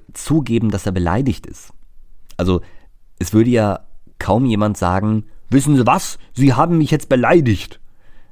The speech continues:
Das würde ja keiner offen so sagen, sondern wenn man beleidigt ist, dann versteckt man das ja in der Regel. Man weiß es vielleicht selbst gar nicht. Und ja, vielleicht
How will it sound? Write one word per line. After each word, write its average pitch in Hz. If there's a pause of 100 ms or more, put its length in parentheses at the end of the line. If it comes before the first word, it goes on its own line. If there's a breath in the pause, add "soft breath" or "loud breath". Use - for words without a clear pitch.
(160)
Das -
würde 85
ja 104
keiner 101
offen 110
so 95
sagen, 92
sondern 80 (720 soft breath)
wenn 95
man 101
beleidigt 92
ist, -
dann 196 (100)
versteckt -
man 90
das 73
ja 78
in 76
der 78
Regel. 101
Man 87
weiß 80
es 185
vielleicht 82
selbst 104
gar 71
nicht. 87 (840 loud breath)
Und 98 (640)
ja, 82
vielleicht 107